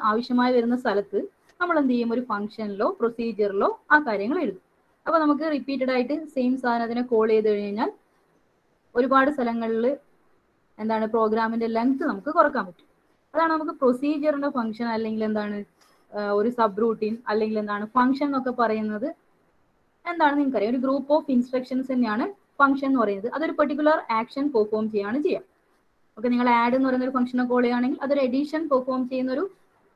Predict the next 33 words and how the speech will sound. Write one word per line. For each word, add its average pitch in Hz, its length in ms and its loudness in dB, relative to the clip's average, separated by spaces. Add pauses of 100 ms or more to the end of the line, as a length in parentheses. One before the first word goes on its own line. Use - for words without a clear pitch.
(100)
ഒരു 320 100 0
ഫംഗ്ഷന്റെ 302 580 2 (140)
ഒരു 277 80 2
body 254 280 4
ആയിരിക്കും 247 240 2
നിങ്ങൾ 302 180 2
എഴുതിയിട്ടുണ്ടാവുക. 214 540 -4 (120)
Prime 247 320 0
ആണെങ്കിൽ 269 340 2 (100)
ആ 269 60 2
പ്രൈം 269 440 0 (480)
പെർഫോം 262 360 2
ചെയ്യുന്ന 262 240 -2
ഒരു 302 80 -4
function 269 340 0
body 220 220 4
ആയിരിക്കും 208 260 0
നിങ്ങൾ 320 180 0
എഴുതിയിട്ടുണ്ടാവുക. 190 560 -2 (640)
അതുപോലെ 302 640 4 (560)
ഒരു 262 100 4 (140)
കൺസെപ്റ്റ് 240 520 0
ആണ് 185 200 -8 (140)
macro. 214 520 -4 (1300)
Use 320 340 0
of, - 80 0 (220)
use 381 140 0 (120)
group 302 240 2 (160)
of 392 80 4 (120)
instruction 269 440 -2
in 277 140 0
several 233 420 2 (120)
times. 190 160 -8